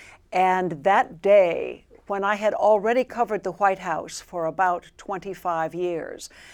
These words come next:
uh, came while the president was on a pretty boring education trip to Florida. It was the last stop.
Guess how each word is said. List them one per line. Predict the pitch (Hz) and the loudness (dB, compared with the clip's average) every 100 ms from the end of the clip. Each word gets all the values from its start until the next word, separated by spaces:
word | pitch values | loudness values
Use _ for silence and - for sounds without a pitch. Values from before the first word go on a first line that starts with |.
| - - | -20 -6
uh, | 185 185 | -2 0
came | - - 233 233 233 214 | -2 -6 -4 -2 -4 -2
while | 226 220 220 | 4 4 4
the | 220 | 0
president | - - 349 - 349 | -8 -2 -2 -2 -8
was | - | -6
on | 320 | -4
a | 269 | -6
pretty | - - 262 269 254 | -8 -12 -6 -4 -6
boring | 185 - - 180 170 175 185 190 | -10 -16 -2 2 2 0 -6 -8
education | - 165 180 180 165 180 | -8 -8 -8 -8 -8 -8
trip | 165 - 165 | -12 -10 -12
to | - | -12
Florida. | 160 - 160 160 - - - | -14 -8 -6 -6 -8 -10 -8
It | |
was | 214 185 | -8 -4
the | 220 | -2
last | 220 226 226 226 | 0 2 2 -2
stop. | - - 160 165 | -8 -6 -8 -8